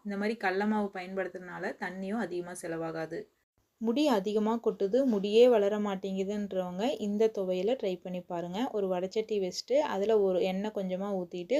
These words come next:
ஒரு ஸ்பூன் அளவுக்கு கடலைப்பருப்பு, ஒரு ஸ்பூன் அளவுக்கு உளுந்து போட்டுட்டு இது கூட மூணு பல் பூண்டு, பதினஞ்சு சின்ன வெங்காயம், ரெண்டு வரமிளகா போட்டு நல்லா வணங்குனதுக்கு அப்புறமா ஒரு ரெண்டு கைப்பிடி அளவுக்கு கருவேப்பிலை, கொஞ்சம் கொத்தமல்லி தலையும் போட்டு லைட்டா வணங்குனதுக்கு அப்புறமா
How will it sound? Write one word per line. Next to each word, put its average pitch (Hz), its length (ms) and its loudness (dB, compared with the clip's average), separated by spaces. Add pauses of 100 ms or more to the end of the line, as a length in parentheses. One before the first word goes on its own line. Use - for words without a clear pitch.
ஒரு 202 220 6
ஸ்பூன் 196 340 -6
அளவுக்கு 180 340 -2
கடலைப்பருப்பு, 185 760 -2
ஒரு 208 160 4
ஸ்பூன் 196 280 -10
அளவுக்கு 185 480 -2
உளுந்து 196 360 0
போட்டுட்டு 180 460 0 (540)
இது 254 200 2
கூட 220 260 4
மூணு 202 340 2
பல் 214 260 4
பூண்டு, 190 420 2 (180)
பதினஞ்சு 190 460 -2
சின்ன 196 320 -6
வெங்காயம், 196 520 -2
ரெண்டு 202 300 0
வரமிளகா 190 560 0
போட்டு 185 340 -4
நல்லா 202 360 0
வணங்குனதுக்கு 185 600 -4
அப்புறமா 180 400 -6 (480)
ஒரு 233 160 6
ரெண்டு 220 280 4
கைப்பிடி 220 480 2
அளவுக்கு 190 440 2
கருவேப்பிலை, 190 680 0
கொஞ்சம் 214 360 -2
கொத்தமல்லி 196 460 -4
தலையும் 185 380 -4
போட்டு 202 340 -4
லைட்டா 185 440 -2
வணங்குனதுக்கு 190 580 -4
அப்புறமா 180 300 -2